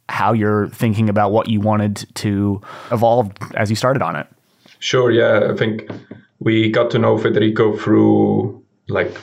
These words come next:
Speaker 2: by accident, actually. So Romeo was looking around and finding this little boutique Italian manufacturer that's located just outside of Turin, or Torino, as they say.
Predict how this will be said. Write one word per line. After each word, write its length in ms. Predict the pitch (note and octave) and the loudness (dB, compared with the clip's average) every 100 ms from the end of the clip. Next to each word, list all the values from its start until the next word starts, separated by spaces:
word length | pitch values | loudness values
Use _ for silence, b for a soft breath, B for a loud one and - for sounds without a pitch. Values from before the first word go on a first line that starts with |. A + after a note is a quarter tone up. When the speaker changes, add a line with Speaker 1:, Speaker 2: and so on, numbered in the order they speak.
| - | -4
Speaker 2:
by 140 | E2+ F2+ | -2 0
accident, 480 | F#2+ - F2 F#2 F2+ | -2 -4 -6 -4 -4
actually. 400 | E2+ - F#2+ F#2 | -4 -4 -2 -2
So 180 | F#2+ | -2
Romeo 400 | F2+ F2+ F2+ F#2 F#2 | -2 0 0 2 2
was 240 | F2+ - | 0 0
looking 340 | F#2+ - F#2 | 0 0 0
around 420 | F#2 F#2 F#2 F#2 F2+ | 0 0 0 -2 -2
and 180 | F2 | -2
finding 320 | - G#2 F#2 F2+ | -2 -4 -2 0
this 240 | - - | 0 0
little 200 | F#2+ F#2 | 0 0
boutique 580 | F#2+ F#2 G2 G2 G2+ - | -2 -2 -2 -2 -2 -4
Italian 440 | - G2 F#2+ G2 | -4 -2 -2 0
manufacturer 600 | F#2 F2+ G2+ F#2+ - F#2+ | -2 -2 -2 -4 -4 0
that's 320 | F2+ - - | 0 -2 -2
located 420 | G2+ E2+ F#2 F#2 - | -2 0 0 -2 -2
just 220 | E2+ F#2+ | -2 -2
outside 320 | F2+ - F#2+ | -2 0 -2
of 140 | E2 | -2
Turin, 460 | - G2 - - B B B B B - | -2 0 0 -4 B B B B B -6
or 120 | E2 | -4
Torino, 600 | - F#2 F#2 F#2 F#2+ - | -2 -2 0 -2 -2 -2
as 160 | - - | -4 -2
they 140 | B2+ | -2
say. 380 | - G2 F#2+ G2+ | -2 0 0 -4